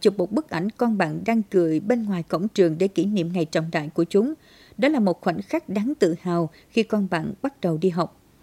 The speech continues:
Bạn đăng bức ảnh lên Facebook và vô tình để lộ tên trường con theo học. Những địa điểm như vậy có thể được sử dụng để theo dõi nơi con bạn sống, vui chơi và đi học. Nếu bạn chia sẻ ảnh của con mình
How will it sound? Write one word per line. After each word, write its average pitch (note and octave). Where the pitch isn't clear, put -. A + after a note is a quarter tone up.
Bạn F#3
đăng G3+
bức D4
ảnh F3+
lên G#3+
Facebook A3+
và F3+
vô C4
tình E3+
để F3+
lộ G3+
tên G#3+
trường E3
con G#3+
theo A#3
học. G3+
Những G3
địa F#3
điểm F#3
như C4+
vậy E3+
có D4+
thể G#3+
được G#3
sử F#3
dụng E3
để F#3+
theo A3
dõi F3+
nơi A#3
con B3
bạn D#3
sống, A#3
vui G#3
chơi G3+
và D#3+
đi F#3
học. E3+
Nếu B3+
bạn F3
chia B3
sẻ G3
ảnh D#3+
của G3+
con G#3
mình F3